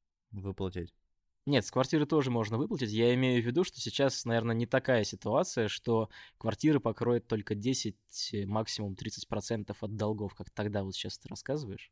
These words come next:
Speaker 1: А, ну да, да, конечно.
Speaker 2: Щас
Speaker 1: Ща-
Speaker 2: квартиры просто намного дороже.
Speaker 1: Да. Но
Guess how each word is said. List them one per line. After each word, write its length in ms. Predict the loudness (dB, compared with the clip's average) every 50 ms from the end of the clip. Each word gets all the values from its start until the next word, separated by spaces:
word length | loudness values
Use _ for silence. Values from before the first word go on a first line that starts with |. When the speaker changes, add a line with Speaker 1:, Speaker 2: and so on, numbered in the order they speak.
| _ _
Speaker 1:
А, 160 | 0 2 2 4
ну 120 | 2 2
да, 260 | 2 2 2 2 2
да, 220 | 2 0 0 0 0
конечно. 580 | 0 -2 0 0 0 0 -2 -4 -8 -8 -6 -4
Speaker 2:
Щас 180 | -2 0 0 0
Speaker 1:
Ща- 40 | 0
Speaker 2:
квартиры 360 | 0 0 0 0 0 0 0
просто 240 | 0 -2 -2 -2 -2
намного 240 | -2 -2 -2 -2 0
дороже. 400 | 0 0 0 0 -2 -4 -6 -12 -14 -12
Speaker 1:
Да. 380 | -8 -2 0 0 2 0 0 -4 -8 _ _ _ _ _ _ -4
Но 360 | 0 2 4 4 4 2 0